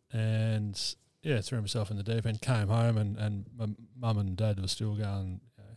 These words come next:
"Who is this?" I was getting up at six o'clock going for a run around the lake, six Ks, and how can I help around the house? And, you know, I was actually contributing, which was really nice. Uh, but I was still a bit lost in, in employment and that. So my mate Dion said,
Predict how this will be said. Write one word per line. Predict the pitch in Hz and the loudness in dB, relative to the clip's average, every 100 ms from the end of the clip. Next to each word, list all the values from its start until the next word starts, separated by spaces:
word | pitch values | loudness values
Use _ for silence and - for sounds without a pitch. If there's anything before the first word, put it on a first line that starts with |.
| - | -4
"Who | 101 | 0
is | 107 | 0
this?" | 98 95 | 0 -2
I | 110 | -2
was | 101 | -2
getting | 110 104 | -4 -4
up | 98 | -6
at | - | -6
six | 107 - | -6 -6
o'clock | - 110 - | -2 -2 -2
going | 107 101 | -4 -4
for | 104 | -4
a | |
run | 101 104 | -2 -2
around | 104 104 95 | -2 -2 -2
the | |
lake, | 92 107 104 | -2 -4 -6
six | - 113 - | -8 -10 -6
Ks, | 113 110 113 104 | -4 -4 -4 -6
and | 92 - _ _ _ _ _ - | -10 -14 _ _ _ _ _ 0
how | 123 | 2
can | 117 110 | 4 2
I | |
help | 98 117 | 2 4
around | 123 107 | 4 2
the | 98 | 2
house? | 101 110 113 113 - | 2 4 4 2 0
And, | 107 101 107 - - | -2 -4 -8 -14 -8
you | |
know, | 113 120 110 - | -4 -4 -6 -4
I | |
was | 113 104 | 0 2
actually | 107 - 110 | 0 -2 -6
contributing, | - 110 - 113 110 123 147 151 - - - | -2 -4 -2 0 2 2 0 -2 -8 -18 -14
which | 104 - | -10 -4
was | 107 98 - | -2 -2 -6
really | 110 107 98 | -6 -4 -2
nice. | 120 214 - - _ _ - | -2 -4 -6 -10 _ _ -6
Uh, | 110 107 107 104 | -2 0 0 -2
but | 120 135 | 2 4
I | |
was | 135 | 4
still | - 139 | 4 4
a | |
bit | 110 95 | 4 2
lost | 110 - - | 0 -2 -4
in, | 120 107 101 101 | -4 -4 -6 -6
in | 107 101 92 80 - | -6 -4 -8 -12 -6
employment | 107 - 113 117 113 | -4 0 2 2 2
and | 101 | 0
that. | - | 0
So | 120 113 107 - - _ _ _ - | 2 2 0 -4 -20 _ _ _ 4
my | |
mate | 120 107 | 6 6
Dion | - 127 120 113 | 6 6 6 4
said, | - 120 | 2 0